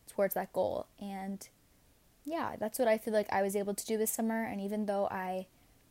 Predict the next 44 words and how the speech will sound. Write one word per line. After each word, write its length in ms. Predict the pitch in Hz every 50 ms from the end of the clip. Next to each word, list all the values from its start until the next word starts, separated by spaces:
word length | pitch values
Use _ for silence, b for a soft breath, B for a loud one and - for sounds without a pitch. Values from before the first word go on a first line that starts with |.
| _ _ _ _ _ _
missed 360 | - 214 208 202 202 - - -
him 80 | 220
a 100 | 202 190
lot, 400 | 190 180 180 185 190 202 - - - -
I 120 | 202 196
know 300 | 196 196 190 185 185 185
that 460 | 185 214 - 170 - - - - - - _ _ _ _ _ _ _ _ _ _ _ _ _ _ _ _ _ _ _ _
it 160 | - 202 -
was, 160 | - 196 190 196
like, 200 | 185 180 - -
a 60 | 190
once 240 | 185 180 185 190 196
in 60 | 190
a 60 | 190
lifetime 400 | 185 - 185 - - 196 180 185
thing, 340 | - - 104 92 92 208 190 b b b b b b b b b b
and 160 | - 196 190
that 240 | 180 180 175 - - - _ -
he 200 | - - 220 208
had 220 | 208 175 180 180
to 60 | 190
jump 280 | 185 - 185 185 180 -
on 140 | 185 185 185
the 80 | 196
opportunity 560 | 110 - - 185 185 - 196 185 180 180 180
when 160 | 101 104 202 -
it 80 | - - - -
approached 460 | - 196 - - - 185 - - - -
him. 200 | 196 196 196 190
So 340 | - - 202 - - 190 - -
I'm 120 | 240 262
really 180 | 302 320 320 294
happy 260 | 254 226 208 - 208
for 160 | - - 180
him, 340 | 196 208 185 185 185 180 - - _ -
and 460 | 196 185 185 175 180 180 175 - - - - _ b b b b b b b b b b b b -
I 80 | 226
think 180 | 240 - 262 247
that 140 | 254 226 220
happens 320 | 220 214 - 214 208 -
with 100 | 214 202
a 60 | 208
lot 280 | 190 196 185 180 185 190
of 420 | 190 185 180 180 180 180 - -